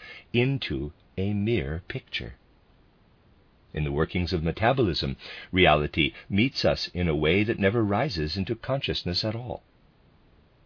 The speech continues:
By regulating the process of breathing, the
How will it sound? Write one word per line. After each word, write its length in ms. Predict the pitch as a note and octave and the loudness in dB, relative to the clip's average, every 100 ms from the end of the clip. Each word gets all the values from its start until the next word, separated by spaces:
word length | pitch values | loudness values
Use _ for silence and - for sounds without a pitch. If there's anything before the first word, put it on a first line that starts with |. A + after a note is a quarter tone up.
| _ _ _ _ - - - - - | _ _ _ _ -20 -16 -16 -2 8
By 100 | G#2+ | 8
regulating 680 | G2+ C3+ D3 C#3+ B2+ A2+ | 10 6 6 6 4 2
the 80 | G2 | 0
process 460 | - F#2+ - D#2+ - | 2 2 2 -2 -2
of 180 | C2+ D#2 | -6 0
breathing, 480 | A#2 D#3+ G#2 A1+ - _ _ _ _ _ | 2 2 0 -8 -14 _ _ _ _ _
the 140 | - | -8